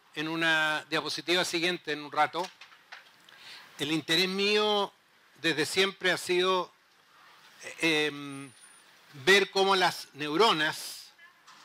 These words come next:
que son las células del sistema nervioso, se contactan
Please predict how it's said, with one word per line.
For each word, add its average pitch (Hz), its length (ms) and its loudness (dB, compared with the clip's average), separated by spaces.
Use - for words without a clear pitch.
que 139 80 -4
son 180 220 0
las 151 120 0
células 185 320 2
del 165 120 -2
sistema 175 320 -4
nervioso, 160 420 -2
se - 160 -4
contactan - 580 -4